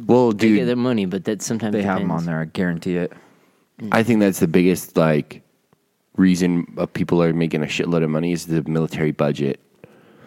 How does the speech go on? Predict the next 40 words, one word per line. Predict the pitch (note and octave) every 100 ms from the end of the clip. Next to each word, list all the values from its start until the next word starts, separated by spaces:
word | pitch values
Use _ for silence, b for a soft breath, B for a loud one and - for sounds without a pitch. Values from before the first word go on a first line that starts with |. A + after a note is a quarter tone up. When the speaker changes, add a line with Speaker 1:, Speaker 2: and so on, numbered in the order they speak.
| B B B B
Speaker 1:
So, | - A2
like, | G2+
if | F#2+
they | B2
had, | B2 A#2 G#2 -
let's | A#2+ A#2 -
say, | C3+
just | C3
say | C#3
they | A#2 G2
lowered | E2+ E2 F2+ F2
the |
budget | E2+ F#2+ F#2+ G#2
a |
little | A2 A2
bit, | A2+ B2 - _ _ b b b b b b b _ _
um, | F#2+ F#2 F2 E2+ D#2 _ _ _ _ _ _ _ _ _ _ _ -
I | B2
don't | A#2+
know. | A2+ G2+
It's | -
one | G3+
of | F#3
those | D3
things | D3 B2+
where |
you | A2
find | - A#2+
yourself | G#2+ A2+
in | F#2
a |
shitty | E2+ G2 F2
situation | - E2+ F2 D#2+ E2+
because | E2 G2
the | G#2+
budget | C#3 C#3 C3
is | G#2+
so | - G#2
fucking | G#2 A2+ - G2
high | E2+ F2+ F2+ A2+